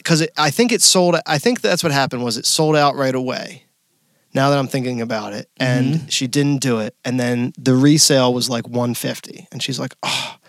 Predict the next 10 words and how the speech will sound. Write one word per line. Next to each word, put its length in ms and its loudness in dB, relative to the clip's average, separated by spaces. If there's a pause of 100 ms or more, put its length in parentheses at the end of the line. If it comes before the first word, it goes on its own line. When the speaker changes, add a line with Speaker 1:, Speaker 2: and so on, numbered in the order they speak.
(300)
Speaker 1:
do 80 -4
I 80 2
wait 400 4 (160)
or 100 4
is 80 2
it 60 -4
gonna 160 0
go 120 0
down?" 300 -4 (300)
So 180 2